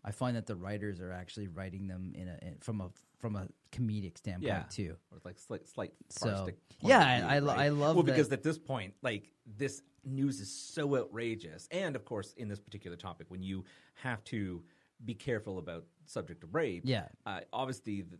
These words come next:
Speaker 2: the article has to be written a certain way. But oh man, the headline was just, it's beautiful. It,
Speaker 1: You
Speaker 2: it's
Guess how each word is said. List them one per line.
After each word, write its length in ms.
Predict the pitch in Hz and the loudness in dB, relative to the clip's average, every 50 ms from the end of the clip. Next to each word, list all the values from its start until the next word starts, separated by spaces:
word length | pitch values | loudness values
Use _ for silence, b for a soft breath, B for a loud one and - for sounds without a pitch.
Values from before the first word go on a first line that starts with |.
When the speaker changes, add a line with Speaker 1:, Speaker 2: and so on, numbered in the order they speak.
| _ | _
Speaker 2:
the 80 | - 104 | -8 -6
article 320 | 82 104 110 107 101 101 | -4 -4 -4 -4 -6 -8
has 140 | 92 82 - | -10 -10 -10
to 40 | - | -10
be 80 | 101 87 | -8 -8
written 220 | 87 92 - 82 | -8 -8 -10 -10
a 40 | 98 | -12
certain 300 | - - 92 73 85 92 | -8 -8 -8 -8 -8 -8
way. 320 | 90 98 98 90 80 76 - _ | -6 -6 -6 -6 -8 -10 -12 _
But 320 | 117 104 113 117 113 - - _ _ _ _ _ _ _ _ _ _ _ _ _ _ _ _ _ - | -8 -2 -2 -2 -2 -2 -8 _ _ _ _ _ _ _ _ _ _ _ _ _ _ _ _ _ -14
oh 160 | - - - - - 101 | -12 -12 -12 -16 -12 -10
man, 160 | 107 101 98 | -8 -6 -6
the 40 | 104 | -6
headline 380 | 104 117 117 101 98 90 90 87 | -4 -4 -4 -2 -2 -4 -4 -6
was 140 | 85 82 | -8 -10
just, 280 | - - 87 82 - _ | -8 -8 -10 -10 -10 _
it's 220 | - 98 95 - | -10 -10 -10 -10
beautiful. 420 | 98 - 95 90 87 87 - 87 82 | -12 -10 -8 -8 -8 -6 -6 -6 -4
It, 100 | 87 110 | -2 -2
Speaker 1:
You 100 | 113 117 | 0 0
Speaker 2:
it's 260 | 95 113 113 - - | 0 0 0 -2 -4